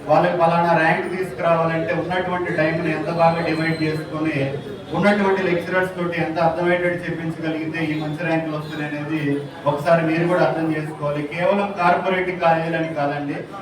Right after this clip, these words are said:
పెద్ద పెద్ద కార్పొరేట్ కాలేజీలకి సైతం కాలేజ్ సాధ్యం కానటువంటి రిజల్ట్ all ఇండియాలో ఎస్సీ కేటగిరీలో ఫస్ట్ ర్యాంక్ అంటే తమాషా అయినటువంటి విషయం కాదు. So మనకి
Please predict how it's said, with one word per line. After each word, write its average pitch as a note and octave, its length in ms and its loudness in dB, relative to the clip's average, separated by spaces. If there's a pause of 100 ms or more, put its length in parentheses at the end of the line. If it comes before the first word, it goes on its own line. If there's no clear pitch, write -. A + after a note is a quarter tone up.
(100)
పెద్ద - 140 0 (120)
పెద్ద G3 260 4
కార్పొరేట్ F3 680 2
కాలేజీలకి E3+ 460 2
సైతం F3 400 -4
కాలేజ్ E3 760 0
సాధ్యం D#3 360 0
కానటువంటి D3+ 560 -2
రిజల్ట్ F3 460 2 (600)
all E3+ 140 6
ఇండియాలో F3+ 760 4 (420)
ఎస్సీ G3+ 360 4
కేటగిరీలో F3+ 840 2
ఫస్ట్ E3 280 -4
ర్యాంక్ F#3 280 2
అంటే D#3 540 0 (220)
తమాషా F#3+ 400 4
అయినటువంటి F3 500 -2
విషయం D#3+ 320 -4
కాదు. D3 540 -2 (1120)
So E3 320 4 (120)
మనకి F3 640 4